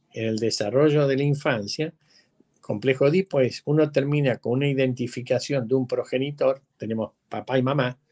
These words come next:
terminamos identificados con el progenitor del mismo sexo, que nos da el sexo,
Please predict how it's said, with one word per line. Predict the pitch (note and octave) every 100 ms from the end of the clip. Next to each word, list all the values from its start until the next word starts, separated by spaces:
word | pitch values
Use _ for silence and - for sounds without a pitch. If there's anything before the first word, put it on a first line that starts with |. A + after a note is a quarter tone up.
| _ - - - _ _
terminamos | A#2+ A#2+ C3 C#3+ B2 - -
identificados | A#2 A#2+ A2+ A2+ A#2 D#3+ D#3 C#3
con | A2+
el | A2 G#2+
progenitor | A2+ G#2 A2+ A2 C#3
del | C#3 B2
mismo | C3+ C3 C#3+
sexo, | - B2+ - C3+ C#3 _
que | - A2+
nos | G#2
da | A#2+
el | C3
sexo, | B2+ D#3 G#2 - D3